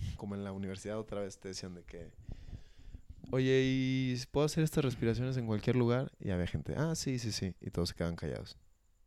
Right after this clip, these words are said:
¿sí? Y de que, "Ah, no, no, o no". Y me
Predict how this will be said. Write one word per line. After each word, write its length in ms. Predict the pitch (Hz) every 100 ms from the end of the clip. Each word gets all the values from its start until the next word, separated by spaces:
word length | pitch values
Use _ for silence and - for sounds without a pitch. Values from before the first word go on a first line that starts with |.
| _
¿sí? 300 | - 113 139 - - - - _ _ _ _
Y 160 | - 90
de 140 | 80
que, 200 | 71 - -
"Ah, 220 | 110 127
no, 340 | 135 131 127 - - - -
no, 360 | 120 123 117 - _
o 100 | 110
no". 340 | 113 131 185 151 - - - -
Y 220 | 120 113
me 160 | 104 101